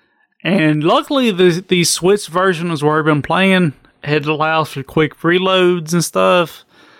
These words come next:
But yeah, I've been stuck there. So what I've also been playing in my downtime,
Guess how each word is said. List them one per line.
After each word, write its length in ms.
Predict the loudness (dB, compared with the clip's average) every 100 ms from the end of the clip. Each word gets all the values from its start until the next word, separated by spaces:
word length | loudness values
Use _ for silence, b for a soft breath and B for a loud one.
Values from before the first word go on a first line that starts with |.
| b b _
But 220 | -4 0
yeah, 340 | 2 2 0 -4
I've 160 | -4 -2
been 120 | -2
stuck 320 | -2 -4 -2
there. 260 | 0 2 2
So 220 | 0 0
what 220 | 0 0
I've 120 | 0
also 280 | 0 -2 -2
been 180 | -2 -2
playing 300 | 0 0 0
in 60 | 0
my 100 | 0
downtime, 800 | 0 0 0 -2 0 -2 -4